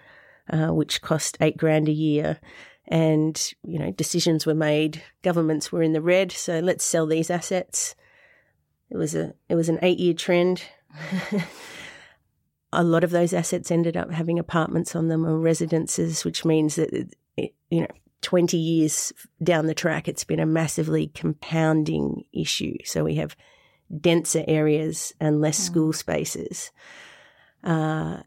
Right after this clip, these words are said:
Speaker 1: where I live, there's, uh, spaces at a premium.
Speaker 2: Mm.
Speaker 1: So just starting a new school like that is, is a massively challenging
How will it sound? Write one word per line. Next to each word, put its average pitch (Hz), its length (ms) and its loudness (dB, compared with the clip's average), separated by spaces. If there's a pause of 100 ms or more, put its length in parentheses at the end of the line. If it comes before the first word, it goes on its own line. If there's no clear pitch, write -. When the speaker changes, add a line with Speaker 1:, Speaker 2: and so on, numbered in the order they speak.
(120)
Speaker 1:
where 165 320 2
I 160 120 4
live, 151 400 0 (500)
there's, 156 640 -2 (340)
uh, 165 360 -8 (640)
spaces 170 600 2
at 165 100 4
a 160 60 0
premium. 170 600 0 (200)
Speaker 2:
Mm. 180 180 -4
Speaker 1:
So 170 240 0
just 170 260 0
starting 165 380 2
a 160 60 4
new 165 180 4
school 175 340 0
like 165 260 -2
that 165 180 2
is, 156 240 -4
is 165 180 -2
a 165 80 -2
massively 160 560 0
challenging 160 920 -2